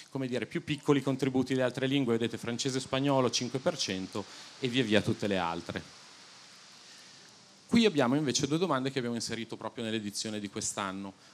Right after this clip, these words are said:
Una a sinistra, chiamiamola la fidelizzazione, eh, dei podcast, dall'altra parte invece il livello di attenzione. Partiamo dalla prima. Abbiamo chiesto, eh, "Ti è capitato di abbandonare dei podcast che avevi,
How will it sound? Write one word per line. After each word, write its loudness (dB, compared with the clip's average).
Una -4
a -14
sinistra, -4
chiamiamola 4
la -4
fidelizzazione, -2
eh, -2
dei 0
podcast, -4
dall'altra 4
parte 2
invece 0
il -6
livello 0
di -2
attenzione. -8
Partiamo 0
dalla 2
prima. -6
Abbiamo 2
chiesto, 0
eh, 2
"Ti -4
è -4
capitato 2
di -2
abbandonare 2
dei 2
podcast 2
che -6
avevi, 0